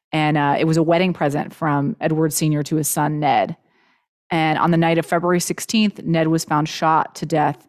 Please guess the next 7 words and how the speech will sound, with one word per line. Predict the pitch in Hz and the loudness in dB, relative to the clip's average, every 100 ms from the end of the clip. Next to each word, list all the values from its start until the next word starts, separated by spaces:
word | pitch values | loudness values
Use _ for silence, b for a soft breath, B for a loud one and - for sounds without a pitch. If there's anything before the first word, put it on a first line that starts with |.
| - | -4
in | 160 151 151 160 - _ _ - | 0 0 -2 -6 -10 _ _ -6
a | 156 | -2
guest | 170 160 - 165 | 0 0 -2 -2
room | 156 151 | -2 0
in | 156 | 0
the | |
mansion. | 156 135 151 98 - | -2 -2 -4 -6 -8